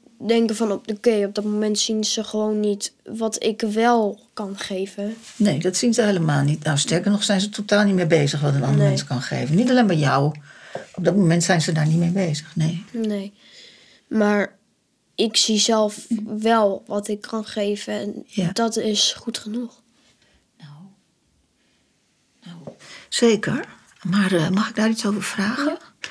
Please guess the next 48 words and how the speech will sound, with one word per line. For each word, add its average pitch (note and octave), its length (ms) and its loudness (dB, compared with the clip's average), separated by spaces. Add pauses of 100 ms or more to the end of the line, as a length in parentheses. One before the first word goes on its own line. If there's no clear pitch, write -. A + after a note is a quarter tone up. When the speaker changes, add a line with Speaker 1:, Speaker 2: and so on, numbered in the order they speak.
(260)
Speaker 2:
Want, G#3+ 280 4
eh, F3+ 360 4
jij G#3+ 180 2
bent A3+ 200 2
ooit F3+ 180 2
geboren. D3+ 640 0 (440)
En G3 100 0
er F#3 60 2
worden D#3 180 2
de D#3+ 60 2
hele D3 160 2
dag D3 180 -2
baby's D#3+ 340 -2
geboren. E3 540 -2
En G3 100 0
als F#3+ 100 0
een F#3+ 100 0
baby G3+ 240 4
geboren F3+ 460 2
wordt F#3 220 2
en D#3+ 120 2
hij D3+ 100 4
is D#3 80 0
gezond D#3 420 -2
en D3+ 100 2
de C#3+ 60 4
moeder D3+ 240 2
is D#3 100 -4
gezond, D#3 280 -6 (240)
dan F3+ 120 0
neemt A#3+ 200 4
die G3+ 100 -4
vader A3+ 320 2
of F#3+ 80 -2
die G3 100 0
moeder G3 260 2
die F3+ 100 0
baby F#3+ 260 0
in F3 120 0
zijn - 120 -6
armen G3+ 420 -2
en F4 80 -4
dan G3 140 -4
kijkt - 260 -6
hij - 100 -4
naar G3 100 -2
die G#3 80 -6
baby. G3+ 500 -4